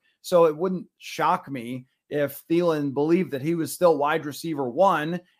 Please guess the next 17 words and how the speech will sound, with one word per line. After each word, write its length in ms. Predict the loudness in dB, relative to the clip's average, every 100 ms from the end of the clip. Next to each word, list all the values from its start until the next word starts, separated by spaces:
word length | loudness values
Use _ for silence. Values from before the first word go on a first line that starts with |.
| -10
and 440 | -6 -4 -6 -6
could 120 | -6 -2
have 200 | -2 -2
a 60 |
hundred 380 | -4 -4 -6 -4
catches 480 | -4 -2 -4 -4 -4
and 80 | -6
everything 400 | -6 -8 -8 -6
else. 340 | -6 -6 -14 _ _ -14
Uh, 180 | -10 -8
but 200 | -8 2
yeah, 260 | 4 4
it, 120 | 2 -6
I, 140 | -6 -6 -6
I 60 | -4
mean, 160 | -2
I, 160 | -4